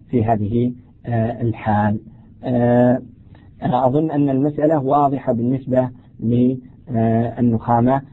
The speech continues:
والحكم الذي ذكر أهل الفق-، الفقهاء رحمه الله تعالى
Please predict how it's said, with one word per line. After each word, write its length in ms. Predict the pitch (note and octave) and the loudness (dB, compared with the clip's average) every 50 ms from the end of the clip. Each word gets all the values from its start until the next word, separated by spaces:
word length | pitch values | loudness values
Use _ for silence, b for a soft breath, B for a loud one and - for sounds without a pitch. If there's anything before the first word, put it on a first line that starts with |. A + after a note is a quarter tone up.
| B B B | B B B
والحكم 920 | - C#3 B2+ B2+ B2 B2+ B2+ B2+ - C#3 B2 A#2 - - E3 D#3+ - F3 D#3 | -6 -2 0 2 4 4 2 2 0 -2 -2 -2 -2 -2 -4 -4 -2 -2 0
الذي 260 | C#3+ C#3 C3 B2+ B2+ | 0 0 0 0 0
ذكر 320 | B2 D3+ D3+ D3+ E3+ C3+ | 0 0 -2 -2 -2 -2
أهل 280 | C3+ G#2 C3+ B2 B2+ C3 | -2 -2 -2 -2 -2 -2
الفق-، 320 | B2 G#2+ A#2+ B2 B2 - | -4 -4 -4 -6 -4 0
الفقهاء 680 | C3+ B2+ A#2+ B2+ A#2+ - B2+ A#2 A#2+ A#2+ B2 C3+ C3+ A#2+ | 0 0 0 0 -2 -4 -6 -4 -2 0 0 0 0 -2
رحمه 280 | A2+ A2+ B2 B2 A#2+ A#2 | -6 -8 -8 -8 -6 -4
الله 240 | B2 B2 B2 A#2+ | -2 0 0 0
تعالى 420 | A2+ - A#2 A#2+ B2 B2 B2+ B2 | 0 -2 -4 -2 0 0 0 -2